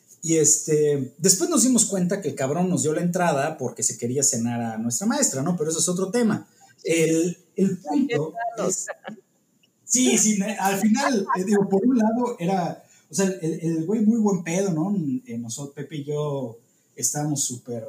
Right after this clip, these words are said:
Speaker 1: eh, eh, curiosos con el tema de emprendimiento, etcétera, etcétera, y este güey era un emprendedor muy, eh, muy exitoso, ¿no? Y él nos decía que, eh, él abrió su primera empresa recién casado, y él decía,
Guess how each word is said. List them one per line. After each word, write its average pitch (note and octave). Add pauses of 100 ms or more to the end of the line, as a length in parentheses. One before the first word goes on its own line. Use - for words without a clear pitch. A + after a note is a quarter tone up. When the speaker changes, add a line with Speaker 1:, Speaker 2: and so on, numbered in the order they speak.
(240)
Speaker 1:
eh, G#2
eh, G#2
curiosos C3+
con A2+
el A2
tema C3+
de A#2
emprendimiento, A#2+
etcétera, -
etcétera, F#3
y B2
este C#3
güey C3
era A#2 (100)
un A#2+
emprendedor A3+
muy, - (460)
eh, A2+
muy C#3
exitoso, D#3
¿no? E3 (340)
Y D3
él G#3
nos G#3
decía G3
que, C3+
eh, B2+
él D#3+ (680)
abrió C#3+
su -
primera D#3+
empresa E3
recién E3
casado, E3 (440)
y E3+
él F#3+
decía, F3+